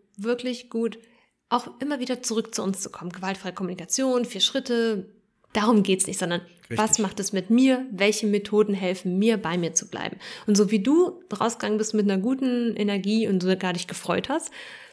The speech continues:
Speaker 1: es ist halt auch wirklich immer für mich, und das war das Besondere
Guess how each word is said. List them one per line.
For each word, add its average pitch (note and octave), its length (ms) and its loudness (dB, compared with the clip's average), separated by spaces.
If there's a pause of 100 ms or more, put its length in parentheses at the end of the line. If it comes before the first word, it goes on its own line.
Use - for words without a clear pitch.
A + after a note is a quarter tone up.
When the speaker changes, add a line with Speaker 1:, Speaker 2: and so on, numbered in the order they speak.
(140)
Speaker 1:
es - 140 0
ist - 60 4
halt A3 200 2
auch A3 160 0
wirklich C#4 280 0
immer A#3 220 2
für A3+ 120 -2
mich, A#3 200 2
und G3+ 140 2
das G3+ 140 -6
war G3+ 80 -4
das G3 120 -8
Besondere G3 720 0